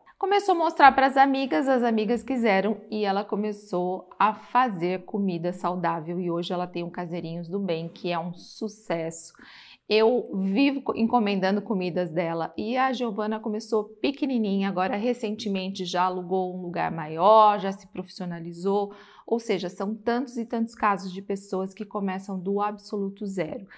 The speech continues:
Serviços intelectuais, a gente também já deu mentoria pra pessoas que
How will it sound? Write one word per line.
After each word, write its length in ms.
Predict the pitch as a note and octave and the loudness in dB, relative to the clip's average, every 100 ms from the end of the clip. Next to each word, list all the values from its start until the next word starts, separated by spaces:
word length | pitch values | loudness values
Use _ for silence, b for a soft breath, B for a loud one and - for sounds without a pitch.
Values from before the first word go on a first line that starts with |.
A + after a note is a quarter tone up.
| B B | B B
Serviços 540 | - F4 E4 D#4 D4+ B3+ | -2 0 2 2 0 0
intelectuais, 840 | B3 A#3+ A3+ A3+ A3+ G#3+ G3 G3 G#3 | 0 2 0 0 4 8 8 6 0
a 60 | |
gente 220 | G3+ A#3+ | -2 -4
também 260 | - A3+ A3+ | -4 -4 -2
já 120 | A3 | -2
deu 140 | G3 G3+ | -2 -2
mentoria 440 | G#3 G#3 F#3+ G3+ | -2 -2 0 0
pra 140 | G3+ | -2
pessoas 440 | G3+ G3 - G3+ G3 | -6 -6 -2 -2 -2
que 280 | - F#3+ | -4 -4